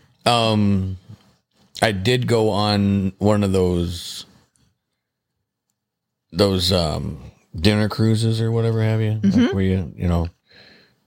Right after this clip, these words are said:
Speaker 1: but we weren't alone. It was
Speaker 2: You had, like, par-,
Speaker 1: her
Speaker 2: uh,
Speaker 1: mom. It was,
Speaker 2: Oh.
Speaker 1: yeah.
Speaker 2: Oh, her mom took you on the date?
Speaker 1: Yeah,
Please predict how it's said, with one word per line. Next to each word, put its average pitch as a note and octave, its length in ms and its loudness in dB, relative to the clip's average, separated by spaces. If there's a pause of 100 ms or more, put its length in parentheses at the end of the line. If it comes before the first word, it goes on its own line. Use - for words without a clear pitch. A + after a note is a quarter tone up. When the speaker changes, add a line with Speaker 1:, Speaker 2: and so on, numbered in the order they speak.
(420)
Speaker 1:
but A2 120 2
we G#2 100 4
weren't G#2 180 4
alone. D#2+ 480 0
It F2 120 0
was E2 360 -4 (320)
Speaker 2:
You E3+ 240 4
had, D3 160 2
like, C#3 140 0 (300)
par-, - 220 -2
Speaker 1:
her D3 60 -4 (180)
Speaker 2:
uh, F#2 40 2
Speaker 1:
mom. F2+ 440 0 (1300)
It - 80 -4
was, F#3 40 2
Speaker 2:
Oh. E3+ 380 4
Speaker 1:
yeah. E2 200 -2 (460)
Speaker 2:
Oh, E3+ 80 0
her D3 120 2
mom C#3+ 340 0
took - 220 -12
you A#3+ 120 0
on A#3+ 220 0
the A#3+ 120 -2
date? C4+ 360 -4
Speaker 1:
Yeah, - 120 -2